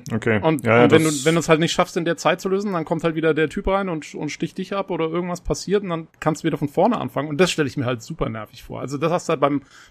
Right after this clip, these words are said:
Speaker 2: beim normalen Adventure hast du ja, da stehst du ja in dem Raum und musst da erstmal rumrätseln.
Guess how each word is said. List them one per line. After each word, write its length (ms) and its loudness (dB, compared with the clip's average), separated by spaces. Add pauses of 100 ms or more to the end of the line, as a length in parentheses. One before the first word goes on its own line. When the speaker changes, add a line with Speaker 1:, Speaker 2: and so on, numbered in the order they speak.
Speaker 2:
beim 120 4
normalen 320 6
Adventure 380 0
hast 160 -6
du 80 0
ja, 220 6
da 120 0
stehst 440 -4
du 40 2
ja 60 2
in 60 -2
dem 100 -2
Raum 300 0
und 120 -8
musst 220 -8
da 80 0
erstmal 280 -4
rumrätseln. 640 -6